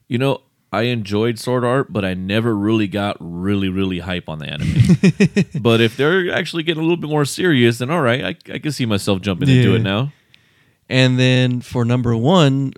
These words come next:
Speaker 2: personal favorite, and I have been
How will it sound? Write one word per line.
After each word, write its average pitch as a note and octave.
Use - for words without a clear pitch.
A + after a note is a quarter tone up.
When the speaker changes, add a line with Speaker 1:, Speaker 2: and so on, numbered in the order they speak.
Speaker 2:
personal C#3
favorite, B2+
and A#2+
I B2
have A2+
been A#2